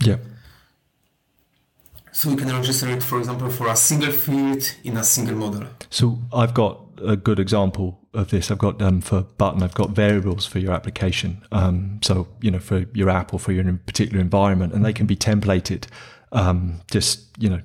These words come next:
Speaker 1: dip-, 'cause they might depend on another one. So your, your, your static files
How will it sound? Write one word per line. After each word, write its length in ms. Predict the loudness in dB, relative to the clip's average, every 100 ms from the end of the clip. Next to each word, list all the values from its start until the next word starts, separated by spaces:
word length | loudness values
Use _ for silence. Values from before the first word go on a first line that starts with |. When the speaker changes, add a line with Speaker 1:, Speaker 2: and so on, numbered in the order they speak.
| -2
Speaker 1:
dip-, 180 | -2
'cause 120 | 0 0
they 80 |
might 180 | 2 0
depend 320 | 0 0 2
on 100 | 2
another 260 | 2 2 2
one. 140 | -2
So 140 | -2 0
your, 260 | 0 0 -6
your, 240 | -2 -2 -4 -12 -6
your 80 | -2
static 520 | 0 0 -2 -2 -2
files 600 | 0 2 2 0 -2 -4